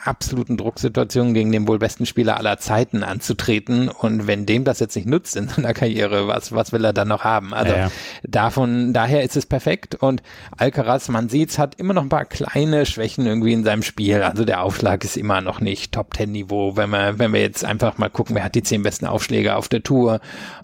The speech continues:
Speaker 1: Ähm, auf der Rückhand kann er, kann er doch noch erwischt werden gegen jemanden wie Djokovic. Auf der anderen Seite hat er natürlich einfach ein Potenzial, was größer ist vielleicht sogar als das von, von Djokovic, auch wenn er nicht so ein kompletter Spieler wahrscheinlich je werden wird. Also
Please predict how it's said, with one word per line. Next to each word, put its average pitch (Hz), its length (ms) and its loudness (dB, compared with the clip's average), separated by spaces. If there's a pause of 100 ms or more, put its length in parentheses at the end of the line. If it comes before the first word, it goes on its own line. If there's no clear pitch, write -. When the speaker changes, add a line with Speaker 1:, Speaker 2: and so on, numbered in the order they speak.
Speaker 1:
Ähm, 104 360 0
auf 120 160 0
der 165 120 2
Rückhand 113 480 0
kann 110 180 0
er, 107 180 0
kann 123 200 0
er 120 80 2
doch 104 160 0
noch 120 140 0
erwischt 110 360 0
werden 104 460 2
gegen 110 240 2
jemanden 107 380 2
wie 110 220 2 (340)
Djokovic. 117 500 0
Auf 117 140 -4
der - 100 -2
anderen 104 220 0
Seite 98 400 2
hat - 100 -6
er 101 140 2
natürlich 98 440 -2
einfach 107 300 0
ein 113 140 2
Potenzial, 104 720 0
was - 400 -4 (420)
größer 131 460 2
ist 123 140 -6
vielleicht 113 280 2
sogar 113 200 2
als 113 160 -2
das 117 140 0
von, 110 280 0
von 117 220 0
Djokovic, 135 640 0
auch - 100 -14
wenn 101 120 -4
er 101 60 -4
nicht 101 140 -8
so 113 80 -6
ein 98 40 -10
kompletter - 440 -2
Spieler 127 360 -2
wahrscheinlich 107 360 -4
je 110 160 2
werden 107 320 2
wird. 139 160 2 (360)
Also 101 260 -2